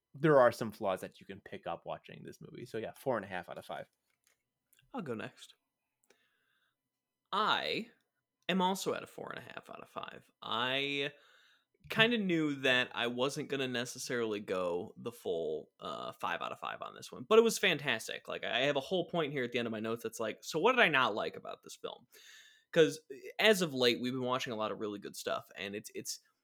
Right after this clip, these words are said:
Speaker 2: it, <laughs> it's easier to start from that point than the opposite direction of what did I like.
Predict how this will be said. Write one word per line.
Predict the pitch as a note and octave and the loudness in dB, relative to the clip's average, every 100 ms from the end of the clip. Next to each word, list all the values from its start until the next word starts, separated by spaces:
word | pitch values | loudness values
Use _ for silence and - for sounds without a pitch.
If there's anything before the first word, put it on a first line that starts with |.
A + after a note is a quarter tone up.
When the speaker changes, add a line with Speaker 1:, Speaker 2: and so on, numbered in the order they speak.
| _ | _
Speaker 2:
it, | C#3 D3 | -4 0
<laughs> | D#3 - - | -2 -4 0
it's | D3 D3+ E3 | 2 2 6
easier | G#3 A#3 A3+ | 6 6 4
to | F3+ | 2
start | - D#3+ D3+ | 4 6 6
from | - D3 A#2 | 4 -2 0
that | A#2+ B2 | 0 0
point | - C3+ A#2+ B2 - | -2 -2 -2 -2 -6
than | B2+ A2+ A2 G2+ | -2 0 0 -4
the | A#2+ A2+ | -6 -4
opposite | G#2+ A2+ A#2+ A2+ | -4 -6 -8 -8
direction | - G2 A#2 - | -8 -6 -6 -8
of | F#2+ | -8
what | G#2+ A2+ - | -6 -8 -6
did | - | -6
I | A1 G#1 | -6 -8
like. | A1+ - | -10 -12